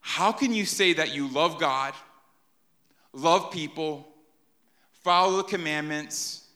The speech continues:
follow the law, when you are right now seeking to kill an innocent man?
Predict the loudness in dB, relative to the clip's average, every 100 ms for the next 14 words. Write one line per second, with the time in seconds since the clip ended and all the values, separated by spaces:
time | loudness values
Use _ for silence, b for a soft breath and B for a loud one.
0 | _ _ _ _ -4 4 8 8 6 2
1 | 0 2 4 4 2 -2 -12 -20 _ b
2 | b b b -4 -2 2 2 4 4 0
3 | 0 -2 -2 -2 -4 -6 -8 -10 -8 -4
4 | -4 -4 -4 -6 -6 -10 -14